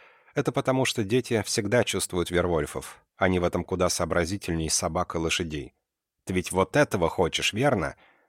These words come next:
говорит дядя биолога, держа ребенка выше, чем может дотянуться мамаша в белых брюках, жестко удерживая свою подружку другой рукой, чтобы он мог с фальшивой любовью поднести ребенка к своему жаждущему рту.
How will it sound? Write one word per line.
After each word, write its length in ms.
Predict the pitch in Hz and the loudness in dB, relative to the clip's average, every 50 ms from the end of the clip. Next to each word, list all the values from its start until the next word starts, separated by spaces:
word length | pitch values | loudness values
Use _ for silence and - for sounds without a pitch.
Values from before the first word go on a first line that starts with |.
| _ _ - | _ _ -8
говорит 400 | 85 90 90 90 90 90 82 80 | -2 2 2 4 4 2 0 0
дядя 260 | 87 87 82 78 82 | 0 0 0 0 -2
биолога, 560 | 78 85 98 117 117 107 92 87 90 85 82 - | -4 -2 0 0 2 0 2 4 4 2 2 0
держа 420 | 87 85 92 90 82 82 92 87 | -4 0 0 0 2 2 0 0
ребенка 400 | 87 85 85 87 85 - - 85 | 0 0 -2 -2 -2 -2 -4 -4
выше, 280 | 80 98 110 - - 90 | -4 -4 -4 -4 -4 -4
чем 200 | - - 87 85 | -4 -2 -2 0
может 260 | 90 87 90 87 82 | 0 0 0 -2 -4
дотянуться 460 | 82 78 - 85 87 95 92 - - | -4 -6 -4 -4 -4 -4 -4 -4 -2
мамаша 420 | 87 90 87 92 87 80 - - 80 | -2 0 0 0 0 0 0 -2 -4
в 60 | 78 | -2
белых 280 | 80 80 78 78 76 | -2 -2 -2 -2 -4
брюках, 460 | 80 82 85 76 69 - 73 71 - - - - - - - - | -4 -4 -4 -4 -4 -4 -6 -8 -8 -12 -16 -20 -20 -16 -10 -4
жестко 360 | 80 82 95 90 - - 90 | 0 0 0 0 0 -2 -4
удерживая 460 | 85 78 92 95 85 80 85 82 80 | -2 0 0 0 0 0 0 0 0
свою 220 | 78 - 82 80 78 | 0 0 0 0 0
подружку 480 | - 85 80 82 90 85 - - 95 | 0 0 0 0 0 0 0 0 -2
другой 340 | 82 87 90 85 85 85 80 | -2 -2 0 0 0 0 0
рукой, 340 | 80 82 - - 120 107 87 - | 0 -2 -4 -4 -4 -4 -4 -4
чтобы 300 | - - 95 85 85 85 | -4 -4 -2 0 0 0
он 100 | 85 87 | 2 2
мог 220 | 98 113 - - | 0 -2 -2 -2
с 80 | - - | -4 0
фальшивой 420 | - 92 87 - - 95 87 82 | 0 0 0 0 -2 0 0 0
любовью 520 | 82 82 82 98 117 110 101 98 95 - - - - - - - | 0 0 0 0 -2 0 0 0 0 0 -2 -4 -18 -20 -12 -6
поднести 500 | - 98 87 92 92 - - - - 107 | -6 -4 -2 0 0 0 -2 -2 -2 -4
ребенка 440 | 92 92 80 92 104 110 98 - 90 | -2 -2 -2 0 0 0 0 -2 -2
к 40 | - | -4
своему 400 | - - 92 87 82 85 92 82 | -2 0 2 2 2 2 0 2
жаждущему 600 | 82 92 87 80 78 82 80 - - 85 82 82 | 4 4 4 4 2 0 -2 -2 -2 0 -2 -2
рту. 320 | - - - 80 69 - | -2 -4 -4 -4 -4 -4